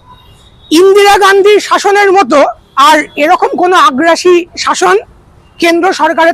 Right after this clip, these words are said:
তরফে সেইভাবে দেখা যায়নি। এর ফলে আনস্টেবল সরকার এলো,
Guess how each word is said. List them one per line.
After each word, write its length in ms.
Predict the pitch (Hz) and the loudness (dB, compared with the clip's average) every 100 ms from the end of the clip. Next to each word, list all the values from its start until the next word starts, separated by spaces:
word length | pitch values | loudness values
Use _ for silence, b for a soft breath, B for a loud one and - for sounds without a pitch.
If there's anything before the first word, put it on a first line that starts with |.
| - | -2
তরফে 360 | 311 311 330 - | -2 0 -2 -4
সেইভাবে 460 | 320 320 302 311 | -2 0 0 -2
দেখা 260 | 294 254 294 | -2 -2 -2
যায়নি। 460 | 339 381 359 285 160 - - _ - - - - - - - - - - _ _ - - - - | 0 2 0 -2 -6 -20 -20 _ -20 -20 -20 -20 -20 -20 -20 -20 -20 -20 _ _ -20 -20 -20 -2
এর 200 | 330 349 | 0 0
ফলে 300 | 311 330 370 | 0 2 2
আনস্টেবল 640 | 415 294 359 370 359 370 | 2 0 -2 -2 -2 -2
সরকার 400 | - 320 269 339 | 0 -2 0 0
এলো, 200 | 311 294 | 2 0